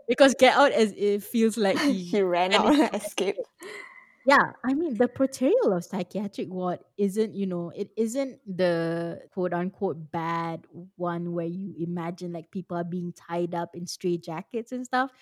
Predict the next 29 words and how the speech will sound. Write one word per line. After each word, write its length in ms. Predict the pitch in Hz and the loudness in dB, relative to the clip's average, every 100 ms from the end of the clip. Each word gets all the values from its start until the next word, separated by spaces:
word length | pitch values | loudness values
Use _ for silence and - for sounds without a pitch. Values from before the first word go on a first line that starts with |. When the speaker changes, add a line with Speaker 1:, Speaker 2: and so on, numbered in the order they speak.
| _ - | _ -8
Speaker 1:
It's 120 | 175 | -2
really 260 | 202 302 359 | 2 4 4
chill. 440 | - 202 220 254 - - _ - | 2 -2 -2 -2 -8 -20 _ 0
They're 180 | 214 202 | 2 4
just 360 | 214 233 175 | 2 0 -4
doing 320 | 175 190 196 | -2 0 0
activities 920 | 185 - 196 180 190 185 185 185 190 - - - | -4 -8 -6 -2 -2 -4 -6 -6 -8 -10 -20 -6
and, 100 | 190 | -4
like, 140 | 151 | -2
making 320 | 185 185 196 | -4 -6 -8
sure 220 | 220 196 180 | -10 -10 -10
they 160 | 175 - | -10 -12
take 240 | 190 170 | -16 -10
their 140 | 175 170 | -8 -8
meds 380 | 170 175 190 214 | -8 -8 -6 -6
and 120 | 202 | -6
stuff 320 | - 196 - | -6 -6 -4
like 200 | 208 190 | -8 -4
Speaker 2:
Mm-hmm. 20 | |
Speaker 1:
that. 260 | 190 190 185 _ _ _ _ - | -4 -4 -8 _ _ _ _ -4
It's, 240 | 185 185 | -4 -2
it's 300 | 190 196 202 | -4 -2 -2
a 80 | 214 | 0
whole 180 | 247 277 | 2 2
group 240 | 214 214 | 0 -2
of 160 | 190 - | -2 -4
people, 260 | 190 190 156 | -6 -4 -4
and 180 | 170 | -2
not 180 | 175 170 | -2 -2